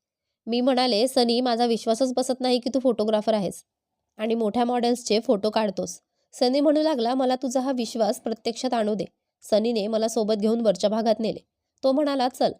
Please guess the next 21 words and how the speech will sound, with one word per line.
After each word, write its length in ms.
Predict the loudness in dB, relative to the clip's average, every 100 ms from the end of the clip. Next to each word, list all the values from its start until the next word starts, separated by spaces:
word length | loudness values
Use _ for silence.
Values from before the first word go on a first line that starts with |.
| _ -6
मी 100 | -4
तुला 300 | 0 0 0
माझ्या 240 | -2 -2
मॉडेल्सच्या 460 | -2 0 0 0 0
फोटोंचे 460 | 2 2 0 0
काही 180 | 0 0
कलेक्शन 400 | 2 0 0 -2
दाखवतो." 380 | -2 -4 -6 -6 -16 _ _ _ -4
असो, 200 | -2 2
मला 200 | 2 4
मॉडेल 340 | 2 2 2 2
बनण्याची 380 | 2 2 0 -2
खूप 160 | 0 2
आवड 260 | 4 4
होती 220 | 2 -2 -12 _
आणि 160 | -6 -4
मी 140 | -4
कोणते 300 | 0 0 0
फोटो 280 | 0 -2 0
काढायचे 400 | 0 2 2 2
यात 120 | 0